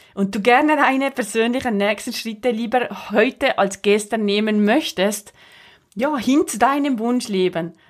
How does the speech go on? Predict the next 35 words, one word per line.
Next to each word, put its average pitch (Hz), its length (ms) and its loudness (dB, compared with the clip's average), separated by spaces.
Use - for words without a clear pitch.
und 196 180 -2
deiner 226 300 2
bestmöglichen 226 640 -2
Version 196 360 0
von 220 140 -4
dir 196 140 -2
selber, 214 540 2
dann 208 200 2
buch 294 240 -2
dir 269 300 -4
unbedingt 262 840 -2
dein 233 220 2
kostenfreies 226 680 -2
Klarheitsgespräch 196 880 0
bei 175 160 -4
mir. 214 360 0
Du 208 80 -4
findest 302 420 2
diesen 262 300 0
Link 240 280 0
in 208 140 0
den 202 100 2
Notizen 233 500 -4
zu - 180 -12
dieser 202 240 2
Folge. 180 540 0
Ich - 180 -2
ruf 359 160 2
dich 311 200 -4
dann 254 220 4
zum 285 180 0
gebuchten 233 500 -4
Zeitpunkt 202 540 -2
einfach 208 480 -2
an. 160 320 -2